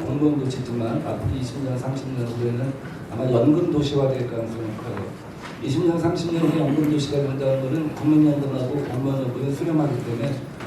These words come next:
지금과 같은 공무원연금에 특별한 주의를 보이지는 않을 겁니다.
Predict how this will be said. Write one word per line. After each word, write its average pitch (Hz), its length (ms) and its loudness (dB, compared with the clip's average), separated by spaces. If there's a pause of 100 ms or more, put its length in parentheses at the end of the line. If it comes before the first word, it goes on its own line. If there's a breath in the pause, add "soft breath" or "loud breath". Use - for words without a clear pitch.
(140)
지금과 151 320 4
같은 143 340 2
공무원연금에 131 760 -2
특별한 156 420 -2
주의를 127 260 -2
보이지는 117 400 -2
않을 135 180 -2
겁니다. 95 300 -6